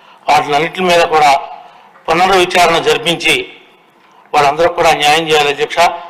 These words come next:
ఎందుకంటే నెలలో ముప్పై రోజులు ఉంటే ఒక్కొక్కరికి వన్ వీక్ కోర్టు వాయిదాలు తిరిగితే సరిపోతుంది అధ్యక్ష. కాబట్టి ప్రత్యేకంగా ముఖ్యమంత్రి గారు లా అండ్ ఆర్డర్ని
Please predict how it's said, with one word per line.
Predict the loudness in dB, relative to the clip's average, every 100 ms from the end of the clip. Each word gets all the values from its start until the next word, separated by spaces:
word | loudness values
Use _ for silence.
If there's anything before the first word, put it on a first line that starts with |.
| -20 -20 _
ఎందుకంటే | -8 -2 0 0 0
నెలలో | 0 2 2 0 -4 -14 -20 -20 -6
ముప్పై | -4 2 2
రోజులు | 4 2
ఉంటే | 0 2 0 0 -6 -20 -20 _ _ _ _ _ _ -8
ఒక్కొక్కరికి | -4 -4 -2 -2 2 2
వన్ | 2 0
వీక్ | -2 0 -2 -2 -8 -20 _ _ 0
కోర్టు | 0 2 2
వాయిదాలు | 4 4 2 0
తిరిగితే | -2 0 0
సరిపోతుంది | 0 0 -2 -2 -4
అధ్యక్ష. | -4 -2 0 -2 -6 -18 -20 -20 -20 _ _
కాబట్టి | 0 2 2 0 -2 -2
ప్రత్యేకంగా | -4 0 0 0 0 0
ముఖ్యమంత్రి | -2 -2 0 0 0
గారు | 2 0 -4 -14 -20 -20 -20 _ -2
లా | 2 2
అండ్ | 2
ఆర్డర్ని | 0 0 -2 -4